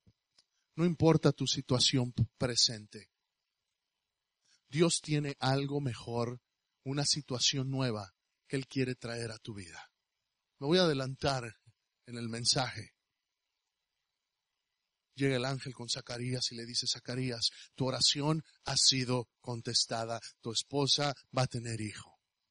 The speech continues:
¿Alguien halla eso cómico? Yo lo, y cuando yo, yo, yo siempre lo leía y digo, "Gloria a Dios". Y después me puse a pensar, Zacarías era un viejo, dice la palabra. Y su esposa dice que ella era mayor de edad,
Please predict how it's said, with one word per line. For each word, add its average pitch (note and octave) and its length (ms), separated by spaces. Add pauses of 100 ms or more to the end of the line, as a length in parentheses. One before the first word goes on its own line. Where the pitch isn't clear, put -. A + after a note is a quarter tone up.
(420)
¿Alguien F3+ 320
halla C#3 240
eso C3 200
cómico? E3+ 460 (2000)
Yo G#3+ 120
lo, B3 180
y C#3+ 220
cuando E3+ 260
yo, A#3 140 (260)
yo, F3+ 180
yo B3+ 200
siempre D4+ 420
lo A3+ 180
leía A3+ 220
y A3+ 60
digo, G#3 160
"Gloria A#3+ 380
a - 20
Dios". G#3 120 (160)
Y G3+ 60
después C#4 240
me C4 100
puse B3+ 280
a G#3 40
pensar, G#3+ 400 (160)
Zacarías C4 520
era C#4 100
un B3+ 140
viejo, C#4+ 320
dice C4+ 200
la A3 120
palabra. A#3+ 460 (1600)
Y - 80
su C4+ 120
esposa B3+ 420
dice C4 220
que B3+ 120
ella C4+ 140
era B3+ 120
mayor A#3 360
de G#3+ 100
edad, A#3 300